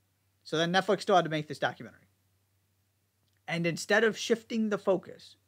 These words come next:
and really doing the deep dive on what went wrong and what happened,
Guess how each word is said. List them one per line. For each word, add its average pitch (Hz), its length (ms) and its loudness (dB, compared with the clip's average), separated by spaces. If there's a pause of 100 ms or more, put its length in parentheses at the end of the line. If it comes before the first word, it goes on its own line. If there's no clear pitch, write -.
(600)
and 139 240 -6
really 208 240 6
doing 185 540 -2 (240)
the 170 180 -4
deep 180 320 -6
dive 165 280 2
on 147 180 0
what 156 220 0
went 170 220 -4
wrong 127 360 -8 (520)
and 123 280 -12
what 160 220 2
happened, - 520 -8